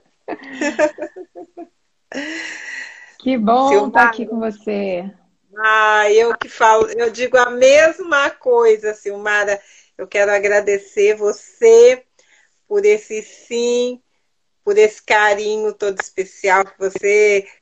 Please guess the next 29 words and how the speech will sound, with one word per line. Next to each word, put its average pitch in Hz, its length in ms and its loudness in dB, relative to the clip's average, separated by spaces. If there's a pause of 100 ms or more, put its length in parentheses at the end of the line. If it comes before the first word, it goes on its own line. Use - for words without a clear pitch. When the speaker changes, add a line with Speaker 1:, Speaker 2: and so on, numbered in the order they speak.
(400)
Speaker 1:
é, 185 240 -2
também 196 640 -2
é 214 60 2
uma 208 280 -2
profissional, 202 1040 -2
assim, 214 720 -4 (1040)
com 208 220 -8
gabarito 220 920 -2 (440)
mil 254 240 0
por 226 200 -2
cento, 269 760 0
né? 254 340 0
Que 254 120 0
a 403 80 2
gente 240 340 -4
<laughs> - 80 -16
sabe 233 280 0
que - 140 -20
tem 240 120 -6
uns 240 160 -14
trabalhos 226 800 0
maravilhosos 226 1200 -2 (560)
e 220 140 -12
que 247 640 -4 (300)
se 240 120 -14
propôs 233 600 0
a 240 100 6
estar 240 420 2
aqui 262 720 -4